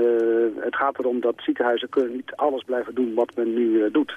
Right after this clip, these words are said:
Ik denk dat specialisatie en concentratie van zorg heel goed is. Maar het aantal plaatsen waar mensen zorg kunnen krijgen, dat is prima.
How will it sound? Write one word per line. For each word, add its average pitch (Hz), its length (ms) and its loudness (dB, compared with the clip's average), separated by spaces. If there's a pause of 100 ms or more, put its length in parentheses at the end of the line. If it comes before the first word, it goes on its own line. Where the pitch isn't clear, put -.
Ik 113 100 -10
denk 120 160 2
dat 107 120 -2
specialisatie 127 840 0
en 104 100 -8
concentratie 120 640 -2
van 113 80 -2
zorg 110 240 0
heel 104 140 0
goed 143 220 -2
is. 170 200 2 (640)
Maar 123 100 2
het 123 120 0
aantal 147 360 0
plaatsen 131 380 -2
waar 117 120 0
mensen 120 360 2
zorg 143 240 4
kunnen 151 220 -2
krijgen, 131 400 0 (160)
dat 131 180 -2
is - 140 -8
prima. 120 400 0